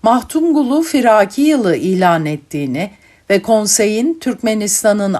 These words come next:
Anev kentini de iki bin yirmi dört yılı Türk Dünyası Kültür Başkenti ilan ettiğini aktardı.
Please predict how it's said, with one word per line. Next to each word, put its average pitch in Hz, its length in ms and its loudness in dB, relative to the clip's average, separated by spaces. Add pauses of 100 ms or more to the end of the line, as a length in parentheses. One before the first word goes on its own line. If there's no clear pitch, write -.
Anev 262 340 2
kentini 156 680 -4
de 190 180 2 (540)
iki 254 300 0
bin 311 100 4
yirmi 269 380 2
dört 226 300 2
yılı 240 260 0
Türk 247 280 -6
Dünyası 202 600 0
Kültür 190 380 -2
Başkenti 247 640 2
ilan 220 360 2
ettiğini 208 460 -2
aktardı. 170 720 2